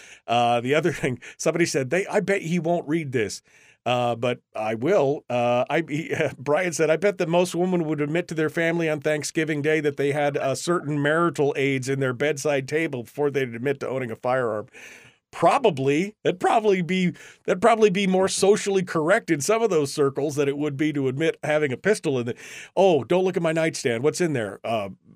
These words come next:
battery operated, chainsaw operated, what? No, no.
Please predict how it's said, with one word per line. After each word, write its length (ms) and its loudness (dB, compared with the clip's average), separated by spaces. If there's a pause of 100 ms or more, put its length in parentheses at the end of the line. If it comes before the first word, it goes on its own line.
battery 460 2
operated, 540 0
chainsaw 600 0
operated, 400 0
what? 240 -2
No, 120 2
no. 200 -2